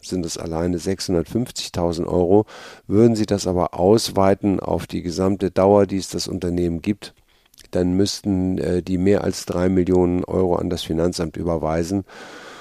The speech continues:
Und der Gründer ist besorgt, weil er dann sagt, dann ist meine Firma pleite. Ich hoffe und ich bin auch sicher, dass man irgendeine Lösung finden wird dafür. Ähm, aber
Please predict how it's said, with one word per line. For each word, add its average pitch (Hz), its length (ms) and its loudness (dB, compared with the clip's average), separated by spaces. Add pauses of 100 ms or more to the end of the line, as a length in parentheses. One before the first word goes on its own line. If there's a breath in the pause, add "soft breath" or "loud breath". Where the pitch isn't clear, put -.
(160 loud breath)
Und - 460 -4
der 90 100 -2
Gründer 92 380 0
ist - 180 -8
besorgt, 82 580 -2
weil 82 160 0
er 85 60 0
dann 80 140 -2
sagt, 78 260 -8
dann 80 120 -2
ist 78 140 -10
meine 73 200 -6
Firma 71 360 -8
pleite. - 400 -10 (1040)
Ich - 420 -2 (120)
hoffe 131 340 8
und 92 160 6
ich - 140 -6
bin 78 140 -8
auch 73 80 -8
sicher, 87 280 -4
dass 80 180 -6
man 76 180 -4
irgendeine 85 420 -2
Lösung 95 360 4
finden 104 360 0
wird 104 200 4
dafür. 101 420 6 (640 loud breath)
Ähm, 92 600 2
aber 85 580 0